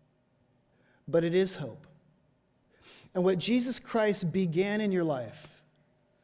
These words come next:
he will bring it to completion. And so often we live in the tension, and there are many of us who still struggle with the effects of sin. You're still battling addiction. You're still battling anger.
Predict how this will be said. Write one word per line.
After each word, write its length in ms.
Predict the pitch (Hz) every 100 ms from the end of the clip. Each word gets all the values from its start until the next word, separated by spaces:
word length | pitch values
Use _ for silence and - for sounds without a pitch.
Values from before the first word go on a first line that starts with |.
| _ _ _
he 180 | 180
will 300 | 160 180 202
bring 240 | 175 175 180
it 100 | 165
to 100 | 160
completion. 680 | 156 143 135 123 113 104 104 _ _ _ _ _ _ -
And 100 | 170
so 200 | - 214
often 280 | 214 220 208
we 100 | 185
live 200 | 190 208
in 80 | 202
the 80 |
tension, 560 | 185 175 170 156 131 120 - - -
and 80 | 175
there 100 | 202
are 60 |
many 240 | 190 220 240
of 100 | 208
us 200 | 202 202
who 60 |
still 300 | 175 - 196
struggle 800 | 185 - - 202 190 170 131 120 -
with 100 | 147
the 80 | 156
effects 400 | 147 151 147 -
of 80 | 120
sin. 220 | - 139 - _ _ _ _ _ _ _ _ _ _ _ _ _ _ _ _ -
You're 120 | 196
still 200 | - 220
battling 600 | 160 196 214 214 196 175
addiction. 460 | 165 165 156 165 147
You're 80 | 151
still 180 | 196
battling 680 | 170 160 190 220 220 196 180
anger. 420 | 165 175 170 151